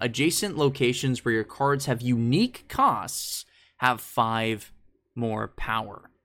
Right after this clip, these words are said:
This is essentially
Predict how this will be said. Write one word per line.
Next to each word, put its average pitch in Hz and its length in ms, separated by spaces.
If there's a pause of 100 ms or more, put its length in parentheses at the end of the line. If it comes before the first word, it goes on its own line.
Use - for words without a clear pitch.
(840)
This 185 680 (220)
is 160 560
essentially 202 1040